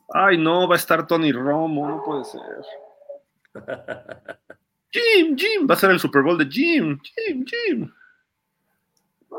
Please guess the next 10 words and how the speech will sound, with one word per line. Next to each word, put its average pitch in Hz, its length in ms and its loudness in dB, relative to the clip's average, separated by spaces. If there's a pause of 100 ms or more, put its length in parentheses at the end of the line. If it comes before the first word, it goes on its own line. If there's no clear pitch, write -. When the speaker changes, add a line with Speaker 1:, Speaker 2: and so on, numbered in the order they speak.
(760)
Speaker 1:
También 135 320 0
va 156 80 6
a 151 40 6
haber, 147 240 4
este, 135 220 0
la 120 100 -2
transmisión 120 540 -4
esta 139 240 -2
de 117 100 -4
Nickelodeon 131 720 -2